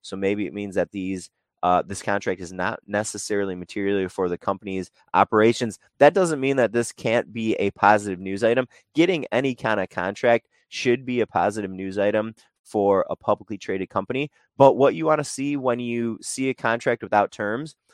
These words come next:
is that you wanna see these contracts continuing. Even if terms aren't disclosed, if a company wins five contracts,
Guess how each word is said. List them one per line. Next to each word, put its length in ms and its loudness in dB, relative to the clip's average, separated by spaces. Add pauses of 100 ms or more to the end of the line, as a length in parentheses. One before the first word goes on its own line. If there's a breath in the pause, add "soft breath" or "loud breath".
(200 soft breath)
is 160 -2
that 220 4
you 140 -8
wanna 260 0
see 280 -8
these 240 -6
contracts 640 -2
continuing. 760 -10 (460 soft breath)
Even 280 -2
if 180 -2
terms 360 -6
aren't 280 -2
disclosed, 680 0 (180 soft breath)
if 120 -2
a 60 -2
company 360 -4
wins 500 -6 (160)
five 440 2
contracts, 840 -2